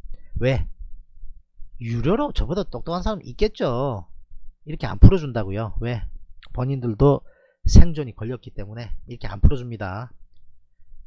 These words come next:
한 달에 하나, 두 개 이렇게 풀어줘야 일 년이고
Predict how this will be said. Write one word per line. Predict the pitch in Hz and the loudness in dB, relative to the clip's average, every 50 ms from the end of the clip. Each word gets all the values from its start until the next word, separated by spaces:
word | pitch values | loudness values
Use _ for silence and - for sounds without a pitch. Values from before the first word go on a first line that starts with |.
| - - - - | -20 -20 -20 -16
한 | - 139 139 | -14 -12 -10
달에 | 127 131 120 135 | -8 -6 -6 -6
하나, | 135 - - 107 104 113 113 110 107 | -6 -6 -8 -8 -8 -8 -8 -8 -2
두 | - - | 0 0
개 | 110 135 143 127 | 0 0 0 -4
이렇게 | 123 - - - | -4 -8 -8 -8
풀어줘야 | - - - 156 - 156 160 151 120 117 | -8 -8 -8 -8 -8 -6 -6 -6 -6 -8
일 | 113 - 123 135 | -10 -12 -12 -10
년이고 | 139 143 131 127 110 110 104 101 92 | -10 -10 -10 -12 -12 -12 -12 -12 -12